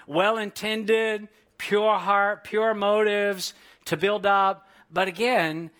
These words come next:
anytime, and we all know people like that, who become immediately defensive. Gonna provide some advice,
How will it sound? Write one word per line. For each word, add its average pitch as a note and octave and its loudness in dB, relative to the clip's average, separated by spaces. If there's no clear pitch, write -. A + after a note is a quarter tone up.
anytime, F#3 0
and F3 -6
we A3 -6
all B3+ 0
know D4 -2
people D#3+ -6
like D#3 0
that, C#3+ 0
who G3 0
become F3+ -2
immediately E3 -2
defensive. B2+ -8
Gonna D#3+ -2
provide E3+ 0
some F#3 -12
advice, F3 -2